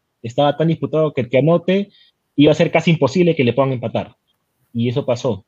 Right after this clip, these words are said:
Entonces, San Martín no ha cambiado mucho su planteamiento. La derrota con Manucci en la fecha uno creo que hay que verla con detenimiento, ver qué hizo bien Manucci,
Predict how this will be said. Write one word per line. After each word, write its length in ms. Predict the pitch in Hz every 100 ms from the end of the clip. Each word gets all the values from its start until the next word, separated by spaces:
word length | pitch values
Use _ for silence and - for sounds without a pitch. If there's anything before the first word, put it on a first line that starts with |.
| _
Entonces, 640 | 110 127 123 135 131 - _ _
San 160 | - 135
Martín 380 | 135 185 185
no 80 | 175
ha 40 | 175
cambiado 320 | 165 165 160
mucho 220 | 165 160
su 140 | 156 143
planteamiento. 800 | 127 113 120 151 147 147 160 -
La 140 | 120
derrota 280 | 120 139 160
con 160 | 156 139
Manucci 640 | 123 135 127 139 143 - _
en 100 | -
la 100 | 113
fecha 280 | 104 135 127
uno 300 | 127 131 127
creo 180 | 127 123
que 80 | 131
hay 80 | 127
que 140 | 120
verla 320 | 131 123 127
con 80 | 123
detenimiento, 720 | 110 107 107 127 123 117 131 - - _ _
ver 300 | 104 127 127
qué 80 | 131
hizo 340 | 127 151 -
bien 200 | 120 135 123
Manucci, 640 | 113 123 123 - 120 117